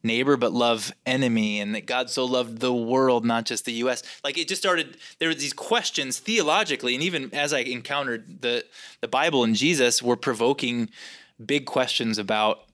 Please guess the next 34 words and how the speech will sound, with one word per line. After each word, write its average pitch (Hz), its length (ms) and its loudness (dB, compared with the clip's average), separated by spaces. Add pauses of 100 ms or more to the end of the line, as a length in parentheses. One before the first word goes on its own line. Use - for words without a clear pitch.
(200)
what 117 220 -2
I 110 120 0
had 107 140 2
inherited 101 580 -4
and 107 180 -10
how 110 160 -4
that 110 180 -6
connected 104 440 -8
to 113 100 -10
the 104 120 -8
United 101 340 -10
States - 400 -14
and 113 80 -12
our 101 240 -10
alignment 107 500 -8
with - 300 -10 (420)
nationalism, 98 640 -6
ultimately, 101 440 -10
seeing 110 440 -6
that 104 320 -8
the 113 80 -8
United 110 360 -4
States - 460 -6
was 107 220 -4
God's 104 380 -6
divine 107 520 -4
gift 110 260 -6
to 113 60 -6
the 101 100 -6
world 95 300 -6
was 107 200 -8
so 117 200 -6
much 107 220 -6
of, 107 260 -8